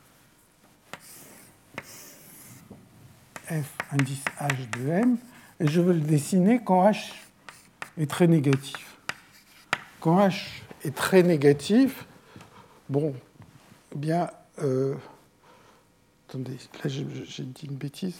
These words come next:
Non, il y a un moins un ici. Bon, quand H est très négatif, donc moins H est près de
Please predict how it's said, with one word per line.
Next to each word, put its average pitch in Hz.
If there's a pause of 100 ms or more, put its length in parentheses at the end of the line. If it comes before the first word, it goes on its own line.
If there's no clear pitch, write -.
Non, 131
il 127
y 127
a 117
un 127
moins 139
un 127
ici. - (1040)
Bon, 123 (160)
quand 156
H 185 (260)
est -
très 160
négatif, 156
donc 147
moins 147
H 156
est 127
près -
de 120